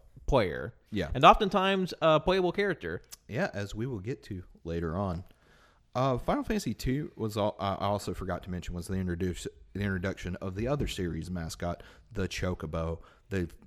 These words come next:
Speaker 2: fucking giant rideable chicken, and I love 'em.
Speaker 1: Taking, uh, a big inspiration from the, the bird-like mounts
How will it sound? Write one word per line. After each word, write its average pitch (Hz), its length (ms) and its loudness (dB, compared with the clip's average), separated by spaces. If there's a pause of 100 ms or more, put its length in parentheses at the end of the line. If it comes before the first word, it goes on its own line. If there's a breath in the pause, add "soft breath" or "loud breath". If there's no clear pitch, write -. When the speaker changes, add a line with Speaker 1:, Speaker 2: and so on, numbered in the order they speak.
(160)
Speaker 2:
fucking 87 440 0
giant 98 420 2
rideable 92 440 0
chicken, 78 720 -4
and 87 360 -2
I 87 280 0 (120)
love - 300 -6
'em. 60 200 -12 (400)
Speaker 1:
Taking, 127 420 2
uh, 87 460 4
a 101 160 2
big 113 220 2
inspiration 104 720 -2
from 85 840 -4
the, 87 480 -6 (120)
the 110 100 -2
bird-like 113 520 4 (140)
mounts 110 520 2